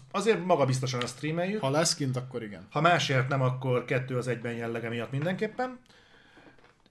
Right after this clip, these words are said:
Speaker 1: És, ö, és durván ennyi jelenleg, ami az E három mellett szól. Tehát igazából én, ö,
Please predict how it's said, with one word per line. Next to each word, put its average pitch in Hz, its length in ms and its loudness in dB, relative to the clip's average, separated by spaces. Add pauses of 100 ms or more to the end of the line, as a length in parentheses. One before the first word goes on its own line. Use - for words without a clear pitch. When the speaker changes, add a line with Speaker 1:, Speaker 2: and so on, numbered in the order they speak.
Speaker 1:
És, 143 520 2
ö, 156 500 4
és - 800 -8 (560)
durván 143 380 -10
ennyi 131 180 -4
jelenleg, 127 320 0
ami 127 100 -4
az 120 100 -2
E 135 160 2
három 123 320 -2
mellett 123 320 0
szól. 165 560 2 (160)
Tehát 135 320 -2
igazából 180 960 2
én, 151 260 -4
ö, 147 160 -2